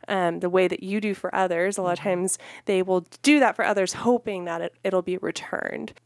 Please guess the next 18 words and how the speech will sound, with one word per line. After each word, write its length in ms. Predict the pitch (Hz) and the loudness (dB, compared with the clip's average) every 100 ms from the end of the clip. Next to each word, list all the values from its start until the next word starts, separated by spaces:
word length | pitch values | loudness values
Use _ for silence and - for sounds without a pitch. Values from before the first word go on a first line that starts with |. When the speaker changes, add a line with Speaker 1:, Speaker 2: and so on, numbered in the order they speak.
| - - | -12 2
Speaker 1:
And 240 | 233 208 | 4 4
so 640 | 202 220 202 196 185 185 - _ _ | 4 6 6 8 6 2 -4 _ _
kind 200 | - 226 | -2 2
of 240 | 208 202 202 | 2 -2 2
what 380 | 208 202 - - | 4 4 2 -2
I've 160 | 202 202 | -2 -2
seen 240 | - 214 | -2 -4
happen 420 | - - 185 196 | -4 -4 -2 0
in 180 | 202 185 | 2 2
twos 680 | 185 - 185 202 226 240 - - | 0 -2 2 4 4 2 -2 -4
and 420 | 202 190 185 185 - | -4 -2 -2 -4 -6
i-, 120 | - - - | -10 -10 0
is, 300 | 208 190 - _ | 2 2 -2 _
is 200 | - 202 | -2 -2
part 380 | - - - 214 | -2 -6 0 0
of 80 | 202 | 0
that 180 | 196 - | -2 -6
healing 720 | - 202 190 180 175 175 180 | -8 -2 0 2 0 -2 -6